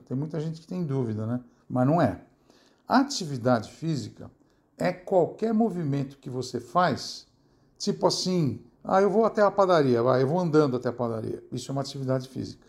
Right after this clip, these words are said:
Você vai lavar roupa, vai passar roupa, vai subir escada, você vai andando até o metrô. Ah, isso é ati-, você vai dançar, por exemplo,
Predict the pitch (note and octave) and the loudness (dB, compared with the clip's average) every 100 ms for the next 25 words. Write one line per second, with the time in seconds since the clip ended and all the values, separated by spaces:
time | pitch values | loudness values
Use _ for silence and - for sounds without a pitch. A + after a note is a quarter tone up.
0 | _ _ _ _ - C#3+ E3 E3+ - D3+ | _ _ _ _ -4 2 2 2 0 2
1 | C#3+ D#3+ B2+ D#3 D3+ - F2 C3 - C#3+ | 4 2 4 2 2 -6 -4 -4 -2 -4
2 | - D3+ B2 D3 C#3+ - F2+ - _ _ | 0 0 2 0 0 -6 -14 -18 _ _
3 | _ B2+ B2+ D3+ C#3 C3+ - D3 C#3+ C3+ | _ -6 -4 -8 -6 -6 -4 0 2 2
4 | G#2 F2+ - _ _ _ _ - C#3 C3+ | -4 -12 -18 _ _ _ _ -4 0 2
5 | D3+ C#3 E3 D#3 C3+ D3 D3+ C#3+ C#3+ C#3+ | 2 2 2 2 0 0 0 -2 -2 4
6 | C#3+ C#3+ C#3 - _ _ _ _ _ - | 6 6 4 -8 _ _ _ _ _ -10
7 | B2 B2+ B2+ - F#3 A3+ - - E3 E3+ | -4 -2 -4 -4 -2 -2 -4 -6 -2 -4
8 | D#3+ - F3 - E3 E3+ F3 D#3+ - E3+ | -4 -12 -14 -4 0 0 0 -2 -2 0
9 | E3 - B2+ A#2+ D3 C#3+ - | 0 0 0 0 0 -2 -4